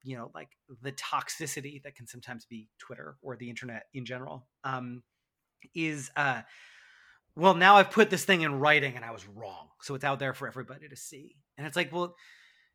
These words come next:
yes, but the web is also, like, a very flexible and fluid medium. So, like, this just happened to me Friday, right? I wrote, um, I wrote an article on how to use the,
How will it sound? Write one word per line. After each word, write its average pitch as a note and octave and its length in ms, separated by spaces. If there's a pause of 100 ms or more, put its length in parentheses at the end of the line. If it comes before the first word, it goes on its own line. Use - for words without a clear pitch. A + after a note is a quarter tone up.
(200)
yes, E3+ 520
but F3 300 (720)
the F3+ 200
web A3+ 340
is F3+ 100
also, F#3 440
like, D#3+ 160
a D#3 60
very E3 220
flexible D#3 600
and C#3+ 120
fluid D3 260
medium. D#3 440
So, D3 380 (760)
like, C#3 280
this F#3+ 220
just F#3 240
happened E3 340
to E3 60
me D#3+ 280
Friday, C#3 360
right? C#3+ 260
I C#3+ 140
wrote, D3+ 420
um, C3 420
I D3 80
wrote E3 200
an D3+ 60
article D3+ 600
on B2+ 220
how C#3 420 (160)
to C3 340
use B2+ 560
the, B2 380